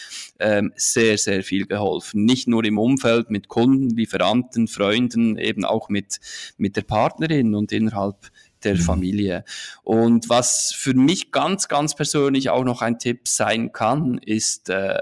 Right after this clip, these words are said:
Speaker 1: man muss nicht immer alles sofort ausdiskutieren. Und manchmal hilft es einfach, ähm, zu sagen, „Du,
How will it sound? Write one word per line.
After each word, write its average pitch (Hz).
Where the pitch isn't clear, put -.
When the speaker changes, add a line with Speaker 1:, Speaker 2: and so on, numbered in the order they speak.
Speaker 1:
man 107
muss 107
nicht 120
immer 117
alles 104
sofort -
ausdiskutieren. 90
Und -
manchmal 117
hilft 117
es 113
einfach, 107
ähm, 107
zu -
sagen, 110
„Du, 123